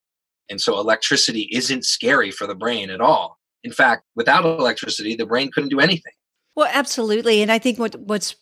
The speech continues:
Speaker 2: fascinating in the era that we're, we're in right now is people are really starting to understand the mind-body connection, and that they, you know, you can't sort of work with one without working with the other, but also the really deep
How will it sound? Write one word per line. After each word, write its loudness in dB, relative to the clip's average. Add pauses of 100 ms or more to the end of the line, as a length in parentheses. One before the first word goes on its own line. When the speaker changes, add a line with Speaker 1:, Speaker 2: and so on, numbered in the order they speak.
Speaker 2:
fascinating 2
in 0
the -4
era 0
that -2
we're, -2
we're 0
in -2
right -2
now 0
is 0
people -4
are 0
really 2
starting 2
to -2
understand 0
the 0
mind-body -2
connection, -6 (420)
and 0
that 4
they, 4
you 0
know, 0
you -4
can't 2
sort 0
of -4
work 0
with -4
one 0
without 2
working 0
with -2
the 2
other, 2 (360)
but 2
also 2
the 0 (100)
really 2
deep -2